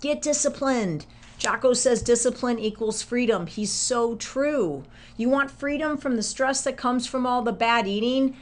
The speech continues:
Create the self-discipline patterns. Create the good habits. Create the situation that puts you in a position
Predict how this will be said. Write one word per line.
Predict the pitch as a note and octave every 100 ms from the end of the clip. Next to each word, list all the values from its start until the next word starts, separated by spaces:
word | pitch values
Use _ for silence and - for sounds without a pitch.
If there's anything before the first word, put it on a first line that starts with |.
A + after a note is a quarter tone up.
| -
Create | - A#3+ G#3+ A3+ B3+
the | B3+ C4
self-discipline | - A#3+ A#3+ - A3 A3 A3+ A#3 G#3+
patterns. | - A3 A#3 A#3 E3 C#3+
Create | - A3+ A3 A#3 B3
the | -
good | A#3+ B3 G3+
habits. | G3+ B3+ A#3+ D#3+ C3 - - - -
Create | - A#3+ A3+ G#3+ B3 D4+ D4+
the | A#3
situation | - C#4 C4 B3+ G#3 A#3 D4+ - A3+
that | F#3+ F3
puts | - D4 -
you | B3+
in | A3+
a |
position | G3 F#3+ F#3+ C#4 C#4 A3+ G3+